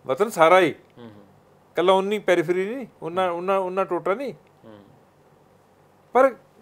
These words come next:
Speaker 1: ਟੋਟਲ ਨਿਜ਼ਾਮ ਜਿਹੜਾ ਸਾਨੂੰ ਇਹ ਸਿਖਾ ਰਿਹਾ ਕਿ ਇੰਡੀਵਿਜੂਅਲ ਹੋ ਜਾਓ।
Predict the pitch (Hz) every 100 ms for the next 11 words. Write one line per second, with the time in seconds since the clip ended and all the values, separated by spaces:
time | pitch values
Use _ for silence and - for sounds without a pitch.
0 | _ 285 302 247 302 262 196 175 175 180
1 | 170 170 185 - 127 117 131 160 175 180
2 | 165 143 117 98